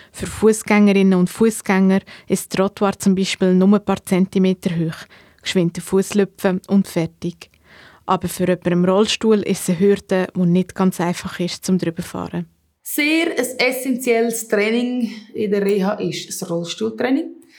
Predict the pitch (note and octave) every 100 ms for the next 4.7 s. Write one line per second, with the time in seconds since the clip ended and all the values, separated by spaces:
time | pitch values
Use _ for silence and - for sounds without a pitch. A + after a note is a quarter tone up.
0 | - _ G#3 G3 D3 - F#3+ G3+ F#3 F#3
1 | - F3 F#3 F#3 F#3+ E3+ D#3 F3+ E3 D#3+
2 | A2+ - D#3 E3 - E3+ F3 G#3+ A3 F#3+
3 | F3+ - F3 - F3 F3+ F#3 F#3+ G#3+ G#3
4 | B3 G3 E3 - G#3+ A#3 A#3+